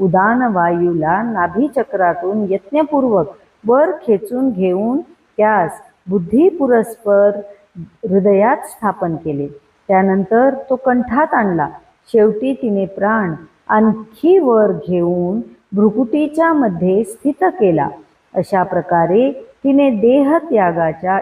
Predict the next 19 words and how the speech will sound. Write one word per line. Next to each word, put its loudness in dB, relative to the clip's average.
इच्छेने 0
आपल्या 0
सर्व 0
अंगांमध्ये -2
योगाद्वारे 0
वायू 0
आणि -2
अग्नीची 0
धारणा 2
केली. -6
त्या 0
समयी 2
ती 2
फक्त -4
आपल्या 2
पतीचेच 0
चिंतन -2
करत -2
होती. -8